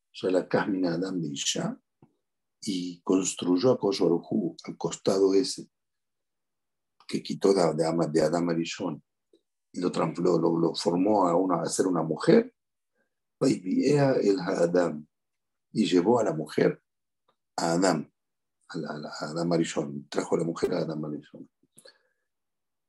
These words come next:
Vayomer Adam, Zot hapam, Eisem mehasamay,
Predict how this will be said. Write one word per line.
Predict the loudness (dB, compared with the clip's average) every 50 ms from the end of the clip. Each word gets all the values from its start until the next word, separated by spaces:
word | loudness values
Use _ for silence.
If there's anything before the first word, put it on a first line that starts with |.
| _ _
Vayomer | 2 6 6 8 8 8 6 6 6
Adam, | 4 2 2 2 4 4 4 4 4 2 2
Zot | 2 4 4 4 2
hapam, | 0 -2 0 -2 0 2 2 2 0 -2 -2 0
Eisem | 0 0 0 0 -2 -2 -4 -4
mehasamay, | -4 -4 -4 -4 -4 -6 -6 -6 -6 -4 -2 0 0 0 -2 -4